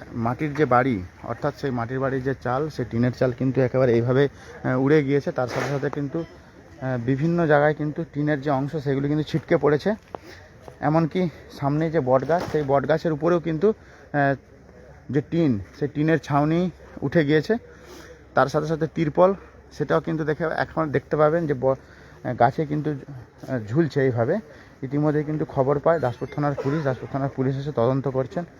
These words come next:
সরাসরি আমি, আহ, দেখতে পাচ্ছি যে দাসপুর থানার ওসি অঞ্জনী তিওয়ারি এবং, আহ, সেকেন্ড অফিসার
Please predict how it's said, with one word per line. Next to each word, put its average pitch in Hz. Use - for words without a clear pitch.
সরাসরি 147
আমি, 127
আহ, 120
দেখতে 117
পাচ্ছি 139
যে 127
দাসপুর 117
থানার 127
ওসি 107
অঞ্জনী 123
তিওয়ারি 131
এবং, 120
আহ, 123
সেকেন্ড 131
অফিসার 131